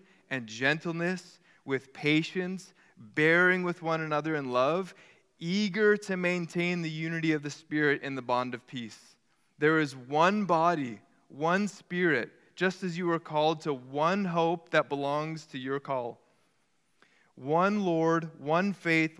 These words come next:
one baptism, one God and Father of all, who is over all and through all and in all." You get the, get the emphasis there of oneness? Seven times he says the word one.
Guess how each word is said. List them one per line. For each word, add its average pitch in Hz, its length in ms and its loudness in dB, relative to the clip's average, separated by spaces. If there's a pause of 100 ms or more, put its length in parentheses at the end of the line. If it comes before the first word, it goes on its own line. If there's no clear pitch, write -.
(120)
one 170 260 0
baptism, 147 800 0
one 180 360 2
God 156 440 4
and 131 160 -8
Father 147 400 0
of 139 100 -2
all, 117 380 -2 (180)
who 139 220 -4
is 123 160 -4 (100)
over 165 380 0
all 147 460 0 (260)
and 123 260 -6
through 143 300 -4
all 131 480 0 (320)
and 113 160 -8
in 110 180 -6
all." - 300 -16 (580)
You 117 80 -18
get 123 220 -4
the, 123 360 0 (320)
get 131 120 -12
the 156 120 -2
emphasis 143 480 -4
there 151 180 -2
of 110 120 -10
oneness? 143 440 -2
Seven 151 420 -2
times 139 420 2
he 151 120 -8
says 143 320 -2
the 143 80 -8
word 135 300 -6
one. 143 440 0